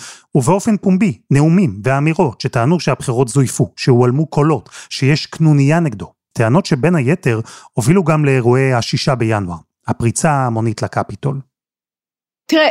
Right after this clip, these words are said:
Speaker 2: טראמפ לא היה מעורב ישירות באירועי הקפיטול, במובן הזה שהוא לא היה שם ולא הוביל את ההסתערות על הקפיטול. אבל צריך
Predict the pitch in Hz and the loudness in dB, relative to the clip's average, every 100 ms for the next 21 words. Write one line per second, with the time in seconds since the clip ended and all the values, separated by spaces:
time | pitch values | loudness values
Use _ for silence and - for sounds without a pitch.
0 | - - 285 311 349 359 - 285 - - | -2 -4 0 0 0 -4 -10 -12 -16 -20
1 | _ _ _ - _ _ _ _ 240 233 | _ _ _ -20 _ _ _ _ 2 4
2 | 240 254 285 320 254 247 233 233 - 226 | 4 4 2 0 0 0 0 -2 -4 -6
3 | 196 208 220 220 202 202 220 - - 240 | -6 -4 -2 -2 -6 -10 -10 -10 -8 -4
4 | 214 214 214 - - _ _ _ 196 233 | -4 -4 -8 -18 -20 _ _ _ -4 -2
5 | 214 220 214 214 - - - 220 214 202 | 0 2 2 0 -6 -12 -4 0 0 0
6 | 208 190 214 226 233 - 220 208 226 233 | -2 0 0 0 -4 -4 -2 0 0 0
7 | 208 196 - 214 202 190 190 226 220 175 | -2 -2 -4 -6 -4 -4 -2 -2 -4 -4
8 | 170 233 226 220 - 202 208 190 - 202 | -2 0 0 -2 -4 -4 -4 -4 -2 -2
9 | 190 196 196 196 180 185 175 - - - | 0 -2 -4 -4 -10 -6 -4 -4 -8 -16
10 | - - - - - _ _ 233 214 240 | -18 -16 -14 -16 -20 _ _ -4 0 0
11 | 208 - 240 320 359 | -2 -4 -2 -2 -2